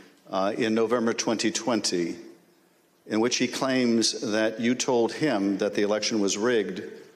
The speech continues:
and that he had won Arizona. Now, to quote, uh, the former president, "During the conversation,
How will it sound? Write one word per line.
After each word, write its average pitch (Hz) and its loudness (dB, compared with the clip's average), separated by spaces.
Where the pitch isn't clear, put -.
and 113 -8
that 104 0
he 113 0
had 104 2
won 110 0
Arizona. 98 0
Now, 101 -16
to - -6
quote, 120 -2
uh, 107 4
the 101 -2
former 117 2
president, 107 0
"During 123 2
the 110 0
conversation, 107 0